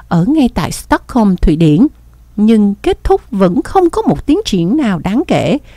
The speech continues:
trong khi Bình Nhưỡng lại lên tiếng cho rằng Washington không đưa ra một cái đề xuất nào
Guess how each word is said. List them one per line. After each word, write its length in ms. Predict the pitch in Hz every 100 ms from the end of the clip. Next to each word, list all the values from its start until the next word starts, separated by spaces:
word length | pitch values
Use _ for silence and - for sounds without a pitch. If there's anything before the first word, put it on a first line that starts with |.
| - - - -
trong 140 | 311
khi 280 | - 277 262
Bình 260 | 214 208
Nhưỡng 260 | 202 175 226
lại 140 | 349
lên 180 | 214 254
tiếng 180 | 277 277 453
cho 160 | 262
rằng 320 | 226 185 156 156 -
Washington 680 | 165 180 269 226 196 202 185 175 - - - -
không 380 | - 320 330
đưa 260 | 277 285 285
ra 340 | - 262 247
một 260 | 233 170 -
cái 100 | 294
đề 400 | 254 185 175 143
xuất 380 | - 339 - -
nào 380 | 190 170 151